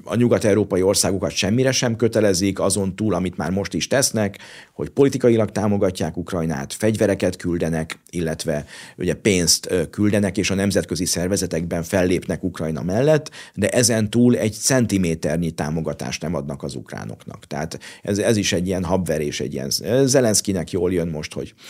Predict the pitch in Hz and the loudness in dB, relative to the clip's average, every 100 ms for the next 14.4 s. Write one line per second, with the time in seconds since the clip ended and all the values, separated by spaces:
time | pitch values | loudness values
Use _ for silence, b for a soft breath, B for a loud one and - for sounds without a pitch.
0 | B B B - 85 95 - 90 92 87 | B B B 0 2 2 2 0 2 0
1 | 90 67 73 - 69 64 57 64 58 - | -2 -4 -2 -2 -2 -6 -8 -8 -12 -16
2 | B B B 92 - 104 85 151 247 - | B B B -4 0 2 4 4 2 2
3 | 185 147 143 113 - 143 - 220 175 160 | 0 2 2 0 0 0 0 2 2 2
4 | 107 120 120 175 120 - 123 120 117 110 | 2 2 4 4 2 4 4 4 6 6
5 | 107 113 107 - 90 101 127 175 127 113 | 6 4 2 0 -4 -2 0 2 4 4
6 | - - 143 104 101 87 82 85 76 78 | 0 0 2 2 0 -2 -2 -2 -2 -2
7 | 76 78 - - 53 58 - - - - | -4 -6 -8 -10 -10 -10 -14 -16 -20 -20
8 | B B B 95 - 190 147 127 117 113 | B B B 0 2 2 4 4 4 2
9 | 110 95 95 - 98 127 117 101 95 104 | 0 -8 -10 -6 -4 0 2 2 2 -2
10 | 101 104 95 87 95 90 - 85 175 208 | 0 0 -2 0 -2 -2 -4 -2 0 2
11 | 180 131 117 107 - 123 104 98 101 98 | 2 2 2 0 0 0 0 0 0 0
12 | 92 73 117 110 113 110 120 143 120 - | 0 -2 -2 0 0 -2 -2 0 0 0
13 | 85 76 71 - - 67 50 65 55 58 | 0 0 -6 -8 -10 -8 -8 -8 -10 -10
14 | 50 - - - | -12 -14 -18 -20